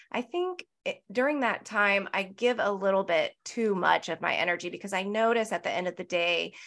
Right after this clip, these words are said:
I feel more exhausted than I really should be. Um, and so I know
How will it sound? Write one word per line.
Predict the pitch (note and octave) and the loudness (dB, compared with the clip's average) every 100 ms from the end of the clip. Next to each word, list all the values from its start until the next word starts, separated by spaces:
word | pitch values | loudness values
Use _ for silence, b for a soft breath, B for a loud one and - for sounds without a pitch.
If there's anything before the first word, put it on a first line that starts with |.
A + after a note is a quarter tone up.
| B - - | B -6 2
I | G3+ G#3+ G3+ - - _ | 4 4 2 0 -4 _
feel | - - D4 | -14 2 4
more | C#4+ A3+ A3 | 8 8 8
exhausted | G3 F#3+ F3 G3 - A3+ G3+ | 6 6 6 6 2 -2 2
than | G3 F3+ | 2 2
I | E3 D3+ D#3 D#3 | 2 2 0 -2
really | G3 G3 D#3+ | -2 0 -4
should | - - F3 - | -6 -2 -2 0
be. | G3+ G#3 G#3+ G#3+ B B - | -2 -2 -4 -6 B B 0
Um, | G3+ F#3 F3 F3 | 4 4 4 0
and | F#3+ G3 | 0 0
so | G3 G3+ G3 | 0 2 4
I | E3+ G3 | 4 4
know | G3 G#3 G#3+ G#3 G3 F#3+ F3+ | 2 0 6 8 8 6 4